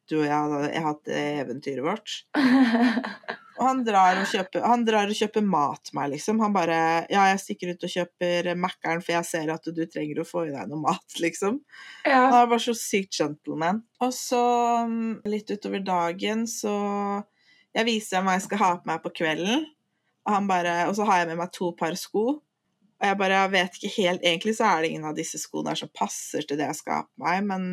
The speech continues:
Speaker 1: hva synes du? For han liksom elsker å på en måte velge ut litt sånn hvordan jeg skal se ut og hva jeg skal ha på meg og sånn. Så
Speaker 2: Det er
Speaker 1: han bare
Speaker 2: jævlig hyggelig.
Speaker 1: Ja, det er seriøst så hyggelig.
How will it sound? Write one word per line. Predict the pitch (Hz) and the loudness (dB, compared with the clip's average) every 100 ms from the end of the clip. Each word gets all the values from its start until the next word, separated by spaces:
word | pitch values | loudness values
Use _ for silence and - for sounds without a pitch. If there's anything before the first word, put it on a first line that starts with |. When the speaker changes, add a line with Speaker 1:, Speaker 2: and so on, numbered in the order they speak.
| 175 | -4
Speaker 1:
hva | 165 180 | -4 -6
synes | 160 170 - | -8 -10 -8
du? | 170 233 - _ _ | -4 -4 -8 _ _
For | |
han | 180 | -2
liksom | 196 190 - | -2 -2 -2
elsker | 185 160 - 151 | -2 -4 -6 -6
å | |
på | 151 | -4
en | 160 | -6
måte | 151 156 | -6 -4
velge | 160 143 139 139 | -2 -2 -6 -10
ut | - | -10
litt | 139 - | -12 -12
sånn | 127 135 160 _ _ _ _ - | -10 -10 -12 _ _ _ _ -2
hvordan | 160 156 156 | 0 0 -2
jeg | 151 | -6
skal | 156 | -6
se | - 151 143 | -2 -2 -2
ut | - | -6
og | |
hva | - 139 | -8 -8
jeg | - | -8
skal | - | -6
ha | 147 151 | -6 -6
på | - | -12
meg | 113 | -12
og | 139 | -6
sånn. | 165 220 247 _ _ _ _ _ _ _ | -4 -4 -4 _ _ _ _ _ _ _
Så | - | 2
Speaker 2:
Det | - | 4
er | 233 | 8
Speaker 1:
han | 277 | 8
bare | 247 233 | 8 8
Speaker 2:
jævlig | 254 | 8
hyggelig. | 269 214 202 233 262 330 - _ _ | 6 2 2 6 6 4 -2 _ _
Speaker 1:
Ja, | 202 196 | 2 4
det | 185 | 4
er | 156 139 156 | 2 0 -2
seriøst | - 151 143 139 - | 0 0 0 -2 -4
så | 147 | -2
hyggelig. | 160 - - | -2 -4 -4